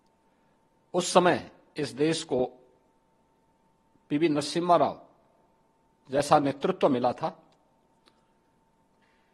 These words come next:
उनके विद्वान नेतृत्व में इस देश ने जो प्रगति आरंभ की थी, सचमुच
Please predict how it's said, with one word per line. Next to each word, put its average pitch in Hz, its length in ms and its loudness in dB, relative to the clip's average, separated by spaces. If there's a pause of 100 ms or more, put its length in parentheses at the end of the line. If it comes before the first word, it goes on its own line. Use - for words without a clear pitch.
(140)
उनके 170 220 0
विद्वान 180 380 2
नेतृत्व 180 460 -2
में 110 200 -8 (1200)
इस 147 140 -6
देश 160 340 -2
ने 170 140 -2
जो 160 140 -2
प्रगति 165 460 -4 (400)
आरंभ 160 300 0
की 170 200 -4
थी, - 240 -16 (1300)
सचमुच 175 520 -4